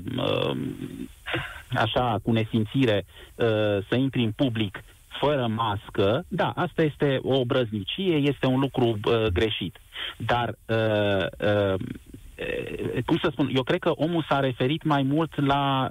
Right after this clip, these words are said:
Uh, ideea de a avea libertate și ideea de a, uh, uh, cum să spun, de a nu-ți dicta, uh, uh, nu știu, uh,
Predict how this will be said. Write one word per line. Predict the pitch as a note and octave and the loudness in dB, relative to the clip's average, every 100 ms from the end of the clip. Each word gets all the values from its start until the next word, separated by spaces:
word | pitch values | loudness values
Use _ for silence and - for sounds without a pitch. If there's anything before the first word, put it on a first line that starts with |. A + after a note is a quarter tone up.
| - | 0
Uh, | B2 B2+ B2 B2 - - - - - - - - - - - | 2 2 2 0 -4 -20 -20 -20 -20 -20 -18 -20 -20 -20 -4
ideea | C#3+ D#3 F3 | 0 2 2
de | D#3 | 0
a | |
avea | D3+ D#3 | 0 0
libertate | D#3+ D3+ C3+ B2+ - C3+ B2 F#2+ F#2 - - G#2 - | 0 2 0 0 0 0 0 -2 -2 -4 -8 -8 -2
și | |
ideea | B2+ B2 D#3+ | 0 0 0
de | D3 C#3 | 0 0
a, | C3+ C3 B2+ - | 0 0 -2 -2
uh, | B2 B2+ - D#2 A#2 | 0 0 -2 -4 -2
uh, | A#2 | -2
cum | A#2 D#3 | 0 0
să | D3+ | 0
spun, | - C3+ | 0 0
de | |
a | B2+ | 2
nu-ți | C3 G3 D#3+ | 0 -2 -4
dicta, | D#3 C#3 - D#3+ C3 G#2 - | -4 -6 -2 0 0 -2 -2
uh, | A#2 B2 A2+ A2 G#2+ G#2+ G#2 | 0 2 2 2 2 2 0
uh, | A2+ A2+ G#2 G2+ A2+ | 0 2 2 0 -2
nu | E2 F#2+ B2 | -4 0 0
știu, | C#3+ - A2+ G2+ G#2+ G2 | 0 0 0 0 -2 0
uh, | A2 G#2+ G#2 | 2 2 2